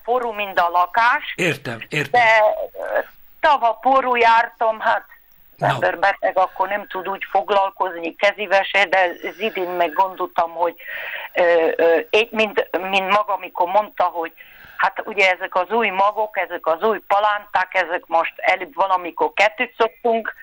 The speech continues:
Speaker 1: kettőt szoktunk egybe ültetni, de mostant, ö, én megtartottam a maga, ö, mondását, hogy egy szem, egy, egy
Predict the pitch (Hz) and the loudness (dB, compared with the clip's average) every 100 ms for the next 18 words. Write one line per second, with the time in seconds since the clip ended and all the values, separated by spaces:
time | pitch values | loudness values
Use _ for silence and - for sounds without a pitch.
0 | - - - - 214 220 180 180 277 269 | -20 -20 -16 -2 -2 -2 -6 -4 -2 0
1 | - 262 247 - 262 226 240 240 233 220 | 0 -2 0 0 0 0 2 4 4 2
2 | - - 247 247 247 233 233 226 226 214 | -2 -6 -8 0 0 0 -2 0 2 2
3 | 226 226 - 220 202 196 - 190 190 185 | 2 0 -2 0 0 -2 -4 0 2 2
4 | 175 - - - _ - 190 196 214 - | 0 -6 -20 -20 _ 0 0 2 0 0
5 | 190 185 190 180 185 170 180 180 196 190 | -2 0 -4 -2 -2 2 2 2 0 2
6 | 175 160 151 - - - - 160 151 185 | 2 2 2 -2 -8 -14 -8 -6 -4 -2
7 | 240 240 233 - 214 202 - 175 - 214 | 0 2 0 0 0 0 -4 -8 -2 -2
8 | 226 - 214 202 190 202 220 - _ _ | -2 -2 2 2 2 0 0 -4 _ _
9 | 196 214 | -4 -4